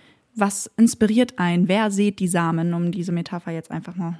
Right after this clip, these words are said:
mal doch wieder aufzugreifen? Ähm, das möchte ich euch jetzt auch einmal kurz fragen.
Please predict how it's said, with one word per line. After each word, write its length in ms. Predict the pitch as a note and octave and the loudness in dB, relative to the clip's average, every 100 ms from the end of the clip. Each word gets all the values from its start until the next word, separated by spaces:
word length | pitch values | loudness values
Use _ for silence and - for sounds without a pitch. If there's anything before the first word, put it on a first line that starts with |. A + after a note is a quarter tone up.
| - | -8
mal 260 | D#3+ D#3 - | -6 -8 -6
doch 180 | F3 - | -6 -4
wieder 140 | D#3+ | -4
aufzugreifen? 840 | D3+ - G3+ F3+ E3+ F#3 G#3+ B3 - - - - _ | -6 -8 -8 -4 -4 0 0 0 -4 -16 -20 -20 _
Ähm, 420 | G3 G3 G3+ G3+ - _ _ - | 0 4 4 4 -2 _ _ -2
das 160 | A3 | 4
möchte 200 | C4 D#4 | 4 2
ich 100 | - | 0
euch 140 | B3 B3+ | -2 -2
jetzt 180 | A3+ G3 | -4 -4
auch 120 | G3 | -4
einmal 280 | F#3 E3+ E3 | -4 -4 -4
kurz 280 | - D#3+ - | -8 -12 -10
fragen. 320 | C#3+ - | -12 -12